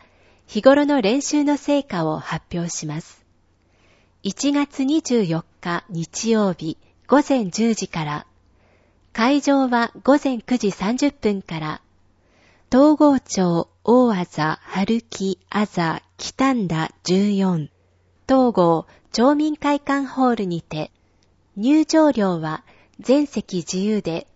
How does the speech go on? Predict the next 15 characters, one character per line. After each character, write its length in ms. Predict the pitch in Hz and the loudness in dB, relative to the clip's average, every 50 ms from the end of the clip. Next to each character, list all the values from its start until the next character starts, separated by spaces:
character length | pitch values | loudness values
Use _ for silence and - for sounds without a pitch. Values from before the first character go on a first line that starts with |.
| _ - | _ -12
無 120 | 165 175 | -10 -6
料 260 | 170 196 202 196 190 | -4 -2 -2 -2 -2
で 160 | 185 180 170 214 | -4 -6 -8 -10
す。 200 | - - _ _ _ _ _ _ _ _ _ _ _ _ _ _ _ _ _ _ _ _ _ _ | -12 -14 _ _ _ _ _ _ _ _ _ _ _ _ _ _ _ _ _ _ _ _ _ _
出 320 | - - - - - 277 294 | -20 -20 -18 -10 -2 2 2
演 300 | 285 269 262 262 247 240 | 2 4 2 0 -2 -2
は、 260 | 240 233 233 - - _ _ _ _ _ _ _ _ _ _ | -2 -2 -2 -2 -6 _ _ _ _ _ _ _ _ _ _
諸 380 | 180 185 202 240 269 262 247 240 | -2 0 2 2 2 2 2 0
和 240 | 240 226 220 - - | 0 0 0 -2 -4
棒 300 | 196 180 196 208 240 277 | -6 -2 0 0 2 2
の 160 | 277 277 285 | 0 0 -2
手 140 | - - 277 | 0 -2 -4
保 160 | 247 - 262 | -2 -2 -2
存 320 | 254 - - 247 233 214 - | -2 0 0 -2 -2 -2 -6
会、 300 | - - 160 160 160 - | -8 -8 -8 -8 -8 -10